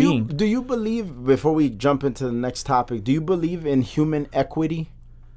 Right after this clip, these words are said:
Speaker 1: Yes. I, I, I believe,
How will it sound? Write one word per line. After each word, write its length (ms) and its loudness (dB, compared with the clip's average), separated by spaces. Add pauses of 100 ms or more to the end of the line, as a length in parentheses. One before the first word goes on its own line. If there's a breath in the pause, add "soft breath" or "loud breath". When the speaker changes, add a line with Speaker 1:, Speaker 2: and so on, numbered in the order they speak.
(680)
Speaker 1:
Yes. 600 4 (500)
I, 220 4
I, 140 6 (100)
I 120 6
believe, 340 2